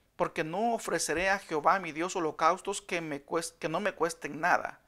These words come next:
Entonces David compró la era y los bueyes por cincuenta siclos de plata. Y edificó allí David un altar a Jehová, y sacrificó holocausto y ofrenda de paz.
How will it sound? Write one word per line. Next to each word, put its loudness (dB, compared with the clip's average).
Entonces -2
David 0
compró -2
la 2
era 2
y -8
los -2
bueyes -2
por -4
cincuenta -2
siclos -6
de -6
plata. -6
Y 0
edificó 2
allí -2
David -2
un -6
altar 2
a 2
Jehová, 2
y -8
sacrificó 2
holocausto 0
y -10
ofrenda -2
de -2
paz. 4